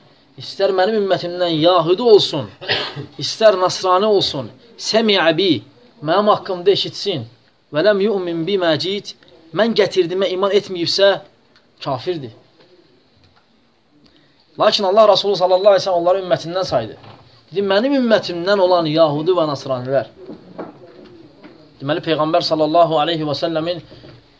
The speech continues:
gəlməsi bütün dinləri və bütün rasulların gətirdiklərini nəsx etmişdi.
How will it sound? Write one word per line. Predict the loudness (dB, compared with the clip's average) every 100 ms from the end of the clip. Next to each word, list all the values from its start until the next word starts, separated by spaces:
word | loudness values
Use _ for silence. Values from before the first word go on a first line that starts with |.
| _ _ _ _ -6
gəlməsi | -2 0 0 0 0 0 -2 -20 -14
bütün | -12 -6 -6 -6
dinləri | -6 0 2 2 0 -6 -20 _ -8
və | -8
bütün | -4 0
rasulların | 2 2 2 2 2 2
gətirdiklərini | -2 0 -2 0 2 2 2 -4 -6 -12 _ _ _ _ _ _ _ _ _ _ _ _ _ _ -20 -20 -18 -18 -18 -16 -6
nəsx | -6 -6
etmişdi. | -12 -14 -16 -20